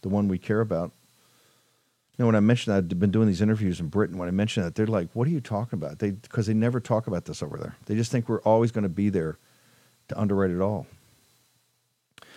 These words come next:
So instead of focus on the main thing, and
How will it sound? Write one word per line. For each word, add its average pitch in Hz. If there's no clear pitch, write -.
So -
instead 165
of 214
focus 156
on 131
the 117
main 120
thing, 110
and 113